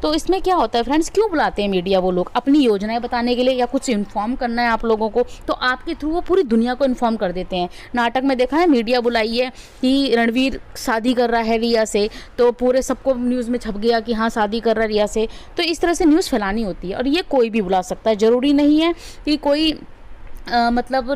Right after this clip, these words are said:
अ, सरकारी बुलाए, सरकारी एजेंसियाँ तो बुलाती हैं, साथ ही साथ गैर सरकारी संस्थान भी इसे बुला सकते हैं।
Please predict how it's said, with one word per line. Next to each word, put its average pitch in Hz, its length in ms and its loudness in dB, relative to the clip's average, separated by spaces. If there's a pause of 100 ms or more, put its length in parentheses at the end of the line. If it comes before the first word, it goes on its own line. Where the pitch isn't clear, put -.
अ, 214 320 -2
सरकारी 233 500 -2
बुलाए, 233 280 2
सरकारी 240 320 0
एजेंसियाँ 226 380 0
तो 262 80 0
बुलाती 202 380 0
हैं, 247 140 0 (280)
साथ 240 200 0
ही 285 60 -2
साथ - 220 -4
गैर 240 180 2
सरकारी 233 380 -6
संस्थान 208 420 -4
भी 220 60 2
इसे 226 160 -2
बुला 185 220 -2
सकते - 320 -6
हैं। 175 140 0